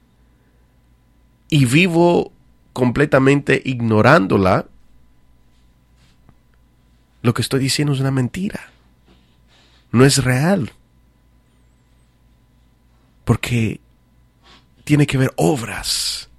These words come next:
que testifican de esa declaración. Entonces, para recapacitar en las cosas que hemos visto, el amor de Dios es más que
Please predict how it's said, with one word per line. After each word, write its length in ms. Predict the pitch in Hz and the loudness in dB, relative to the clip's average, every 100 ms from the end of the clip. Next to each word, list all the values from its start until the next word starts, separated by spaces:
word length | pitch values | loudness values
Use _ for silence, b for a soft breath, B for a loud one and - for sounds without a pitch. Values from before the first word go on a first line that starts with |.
| _ _ _ _ _ - | _ _ _ _ _ -2
que 100 | 107 | 2
testifican 920 | 117 - 110 - 160 - 87 73 - _ _ _ _ _ _ _ _ _ - | 2 0 -6 -4 -6 -6 -12 -12 -14 _ _ _ _ _ _ _ _ _ -2
de 120 | 113 | 0
esa 200 | 107 101 | 0 -2
declaración. 800 | 92 90 85 80 123 117 101 104 _ _ _ _ _ _ _ _ _ _ _ _ _ _ _ _ _ _ B B B | -4 -4 -6 -6 -4 -4 -4 -10 _ _ _ _ _ _ _ _ _ _ _ _ _ _ _ _ _ _ B B B
Entonces, 260 | 113 123 | 0 0
para 200 | 117 113 | 0 2
recapacitar 800 | 110 - 98 95 98 104 98 120 - _ _ _ _ _ _ _ _ _ _ _ _ _ _ _ _ _ - | 2 0 -2 -2 0 4 4 4 -4 _ _ _ _ _ _ _ _ _ _ _ _ _ _ _ _ _ -4
en 80 | 92 | -2
las 120 | - | 0
cosas 280 | 104 101 92 | -2 -2 -4
que 80 | |
hemos 240 | 95 92 85 | -4 -4 -2
visto, 400 | 101 - - - - - _ - _ _ _ _ _ _ _ _ _ _ _ _ _ _ _ _ _ _ _ - | -4 -4 -10 -12 -16 -20 _ -20 _ _ _ _ _ _ _ _ _ _ _ _ _ _ _ _ _ _ _ 2
el 100 | 113 | 4
amor 220 | 107 117 | 6 4
de 120 | 120 | 2
Dios 180 | 117 110 | 0 -2
es 140 | 107 | -4
más 300 | 107 110 123 | -2 -2 -2
que 600 | - - 98 95 87 - | -4 -2 -2 -2 -6 -8